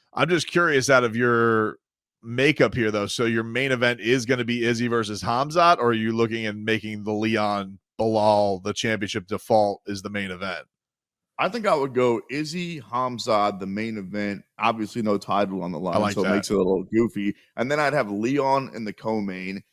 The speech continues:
Speaker 2: I would have Poirier and Nate as third. I would have Gaethje, Oliveira following that up.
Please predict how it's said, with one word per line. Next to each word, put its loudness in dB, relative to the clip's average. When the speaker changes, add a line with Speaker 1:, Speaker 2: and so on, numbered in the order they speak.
Speaker 2:
I 4
would 4
have 2
Poirier 2
and -4
Nate -2
as -4
third. 0
I 6
would 4
have 4
Gaethje, -2
Oliveira 2
following 0
that 0
up. -4